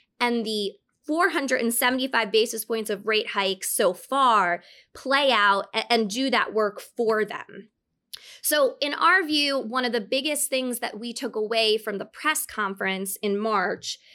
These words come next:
was an important observation that Chair Powell made about the impact of tightening credit conditions as equivalent to rate hikes.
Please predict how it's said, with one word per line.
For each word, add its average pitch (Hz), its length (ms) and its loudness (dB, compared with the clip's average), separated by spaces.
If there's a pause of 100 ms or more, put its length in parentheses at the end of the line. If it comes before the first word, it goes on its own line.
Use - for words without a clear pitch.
(160)
was 220 460 2
an 240 100 -2
important 254 460 2
observation 220 640 0
that - 120 -6
Chair 208 220 0
Powell 202 300 0
made 175 480 -2
about 196 400 2
the 233 160 -6
impact 262 600 0
of 214 200 -4
tightening 226 440 -2
credit 208 360 -2
conditions 320 720 -4
as 214 340 0
equivalent 226 640 -2
to 214 140 -2
rate 185 340 -2
hikes. - 540 -8